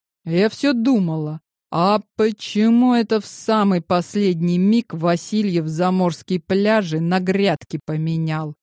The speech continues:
Потом и решила, испугались они чего-то. Или сам Денис Игоревич, или жена его Раиса. Так и вышло. Только с Денисом Игоревичем не жена была,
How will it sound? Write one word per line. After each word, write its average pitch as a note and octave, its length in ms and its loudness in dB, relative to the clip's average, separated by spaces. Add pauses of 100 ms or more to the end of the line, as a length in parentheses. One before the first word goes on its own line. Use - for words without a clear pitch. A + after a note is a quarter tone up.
(320)
Потом F#3+ 440 2
и - 20 2
решила, G#3+ 760 0 (220)
испугались F3 920 -2
они F3+ 240 0
чего-то. E3 800 -2 (400)
Или G#3+ 220 2
сам E3+ 260 0
Денис E3 360 -2
Игоревич, G#3+ 800 0
или F3 220 0
жена G#3 380 2
его G#3+ 180 2
Раиса. F#3+ 760 0 (360)
Так F#3 280 0
и C4+ 60 2
вышло. D#3+ 840 0 (360)
Только G#3+ 300 0
с F#3+ 60 -8
Денисом A#3 520 2
Игоревичем G3 600 0
не G#3 120 2
жена A#3 360 2
была, E3 540 0